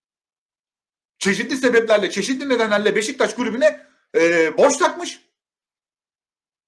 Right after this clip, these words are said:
Ve siz bu adamı aldınız, aldığınız on milyon T L, yirmi milyon T L, otuz milyon T L. Hani stat salon yapacaktı abi. Hani basketbol salonunu yıkıp efsane bir şey yapacaktı. Nerede abi? Ya bir, bir tane kazma vurdunuz mu ya?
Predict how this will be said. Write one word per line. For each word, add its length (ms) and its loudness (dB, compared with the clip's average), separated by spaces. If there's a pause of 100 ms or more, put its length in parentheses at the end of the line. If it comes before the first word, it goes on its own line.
(540)
Ve 80 2
siz 280 -4
bu 120 4
adamı 420 0 (100)
aldınız, 460 -2 (100)
aldığınız 420 0
on 160 4
milyon 300 0
T 200 4
L, 200 0
yirmi 180 -2
milyon 300 -2
T 180 2
L, 140 0
otuz 240 0
milyon 320 -2
T 120 -2
L. 20 0
Hani 220 0
stat 280 0
salon 240 2
yapacaktı 460 -2
abi. 220 -4 (720)
Hani 180 2
basketbol 420 0
salonunu 320 0
yıkıp 260 0
efsane 400 2
bir 60 -4
şey 120 -2
yapacaktı. 440 -4
Nerede 280 2
abi? 280 0
Ya 180 0
bir, 160 -16
bir 120 4
tane 300 0 (160)
kazma 320 4
vurdunuz 360 0
mu 60 -10
ya? 220 -10